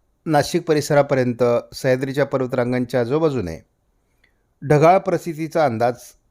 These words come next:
देण्यात आला होता. मात्र या ठिकाणी पावसाची परिस्थिती किती निर्माण होईल हे सांगणं थोडं कठीण आहे.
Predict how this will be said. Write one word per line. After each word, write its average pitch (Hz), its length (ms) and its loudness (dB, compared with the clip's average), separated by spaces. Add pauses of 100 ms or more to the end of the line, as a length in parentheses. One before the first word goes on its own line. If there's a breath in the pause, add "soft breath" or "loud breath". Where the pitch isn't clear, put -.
(140)
देण्यात 113 360 -4
आला 87 120 -2
होता. 78 280 -10 (1800)
मात्र 143 440 4 (480)
या 165 140 4
ठिकाणी 180 300 0
पावसाची 151 460 0
परिस्थिती 156 340 -4
किती 147 240 -6
निर्माण 143 280 2
होईल 131 240 -2
हे 131 120 -2
सांगणं 123 340 -4
थोडं 127 140 -2
कठीण 143 360 -4
आहे. 160 120 -6